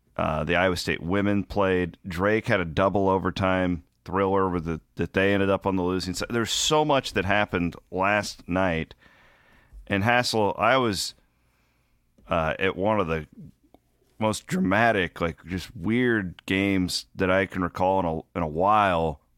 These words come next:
uh, between Iowa State and Kansas State, where Jerome Tang and his staff were just, were just mad. Um, the, the crowd at Hilton Coliseum.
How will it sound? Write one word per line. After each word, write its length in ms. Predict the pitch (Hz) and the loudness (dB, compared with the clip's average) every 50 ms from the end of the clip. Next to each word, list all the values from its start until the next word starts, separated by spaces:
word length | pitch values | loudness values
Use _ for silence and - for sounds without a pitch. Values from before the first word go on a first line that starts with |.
| _ _ 165 | _ _ -10
uh, 160 | - 80 76 | -6 -6 -6
between 360 | 73 - - - 104 98 92 | -6 -8 -6 -4 -2 0 0
Iowa 240 | 95 101 104 104 92 | 2 2 2 0 -2
State 320 | - - 98 98 95 87 | -2 -2 0 0 0 0
and 120 | 82 80 - | -2 -6 -6
Kansas 420 | - 90 90 95 95 82 90 87 | -4 -2 -2 -2 -2 -2 -4 -4
State, 360 | - - 95 92 92 92 - | -4 -2 0 0 0 0 -2
where 400 | - 85 85 82 80 78 78 76 - _ _ _ _ _ _ _ _ _ _ _ _ _ _ _ _ _ | -2 -2 -2 0 -2 -2 -4 -6 -10 _ _ _ _ _ _ _ _ _ _ _ _ _ _ _ _ _
Jerome 400 | - 71 73 101 113 117 113 101 | -16 -8 -4 0 0 0 0 0
Tang 460 | - 95 95 104 107 107 104 104 98 | 0 0 2 2 2 2 2 2 2
and 120 | 90 82 85 | 0 0 0
his 140 | 82 78 | -2 -2
staff 560 | - - - - 104 104 104 107 107 101 - 95 | -4 -4 -2 0 2 4 4 4 2 0 -2 -6
were 80 | 85 | -6
just, 240 | - 85 80 - - - - - _ - | -6 -6 -8 -8 -10 -16 -20 -20 _ -14
were 60 | - | -12
just 200 | - - - - | -10 -10 -8 -6
mad. 640 | - 82 90 101 107 110 110 110 107 107 104 98 95 - - - _ _ _ _ _ _ | -4 -2 0 2 2 4 4 4 4 2 0 -2 -6 -12 -20 -20 _ _ _ _ _ _
Um, 480 | - 82 90 90 87 85 82 82 76 78 | -4 -2 0 2 2 2 0 0 -2 -4
the, 80 | 185 - - _ _ - | -6 -8 -10 _ _ -14
the 140 | - 101 98 | -8 -8 -8
crowd 920 | - - - - - 101 107 110 113 113 117 117 117 113 113 110 101 - - | -8 -4 -2 -2 2 2 4 4 6 6 6 6 4 4 2 0 -2 -6 -4
at 160 | - 95 92 82 | -2 -2 -2 -2
Hilton 400 | 90 95 104 113 110 107 107 92 | 0 0 0 0 0 0 -2 -2
Coliseum. 880 | - 95 98 101 95 92 - - 113 110 110 110 110 107 107 104 95 | 2 2 2 4 2 2 0 -2 0 0 0 2 0 0 0 -2 -4